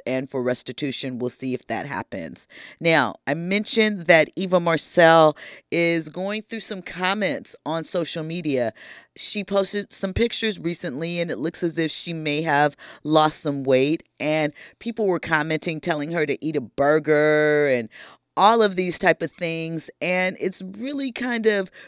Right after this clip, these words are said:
crazy when we think about what happened with Chadwick Boseman a couple of years ago and, you know, some of the other stories that we've gone through. Eva ended up turning off her comments,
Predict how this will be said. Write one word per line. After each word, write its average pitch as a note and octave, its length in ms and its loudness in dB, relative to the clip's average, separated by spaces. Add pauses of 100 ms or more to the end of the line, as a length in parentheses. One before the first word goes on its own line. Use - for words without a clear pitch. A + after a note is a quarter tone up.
(100)
crazy G#3+ 460 0
when F3+ 200 -4
we F3+ 100 -2
think F#3 240 -2
about D#3+ 260 4
what D#3 120 2
happened D3+ 300 0
with C3 100 -6
Chadwick B2 460 -2 (120)
Boseman G3 540 4
a F#3+ 60 2
couple F#3+ 280 0
of F3+ 80 2
years F3+ 300 2
ago D#3+ 480 6 (400)
and, D#3 640 2 (120)
you G3 160 -6
know, F3 140 0
some F3+ 240 -2
of E3 80 4
the D3+ 180 2
other D#3 240 0
stories D3 500 -2
that C3 120 -2
we've C#3+ 300 -2
gone C3+ 400 -2 (100)
through. A2+ 260 0 (500)
Eva A3 280 4
ended F#3 220 4
up E3+ 140 4
turning F3 360 -2
off D#3+ 140 0
her C#3+ 100 -4
comments, F3+ 580 0